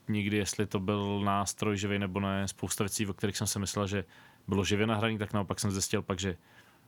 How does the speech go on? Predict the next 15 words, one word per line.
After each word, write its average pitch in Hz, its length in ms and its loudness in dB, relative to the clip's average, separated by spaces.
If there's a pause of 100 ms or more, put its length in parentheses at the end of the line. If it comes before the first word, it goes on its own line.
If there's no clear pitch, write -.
valná 101 340 4
většina 98 300 0
těch 92 160 -4
zvuků 98 240 -4
jsou - 140 -2
samply, 92 500 -4 (160)
jenom 95 240 -2
je 95 60 -2
tak 92 180 -2
geniální, 92 440 0
že 92 120 -4
to 92 60 -2
dokázal 87 420 -2
prostě - 300 -6
udělat. 87 260 -4